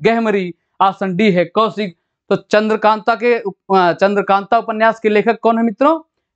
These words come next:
ये है देवकी नंदन खत्री। ऑप्शन ए इसका सही उत्तर हो जाएगा। अगले प्रश्न पे चलते हैं साथियों। अगला प्रश्न है चंद्रकांता संतति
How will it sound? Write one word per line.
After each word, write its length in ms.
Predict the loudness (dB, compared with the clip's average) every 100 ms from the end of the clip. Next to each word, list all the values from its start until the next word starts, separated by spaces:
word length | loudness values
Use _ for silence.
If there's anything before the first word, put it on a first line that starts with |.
| -2
ये 140 | 0
है 280 | 0 -4 0
देवकी 380 | 0 0 -2 -2
नंदन 340 | 0 0 0
खत्री। 560 | -2 -4 -2 -2 -2 -6 _ -2
ऑप्शन 320 | -2 0 -4 0
ए 120 | 2
इसका 260 | 2 0 -2
सही 260 | 0 0 2
उत्तर 260 | 2 0
हो 120 | 2
जाएगा। 460 | 2 4 4 2 0 _ _ _ _ _ _ _ _ _ -10 -2
अगले 220 | 0 2
प्रश्न 300 | 0 -4 -6
पे 60 | -4
चलते 280 | -4 0 -2
हैं 80 |
साथियों। 420 | 0 -2 -2 -6 -8 _ _ _ _ _ -4
अगला 240 | -2 0 0
प्रश्न 320 | 0 -2 0
है 200 | 0 0
चंद्रकांता 880 | _ -2 0 -2 0 0 0 -2 -2
संतति 720 | -2 -2 -2 -4 -4 -10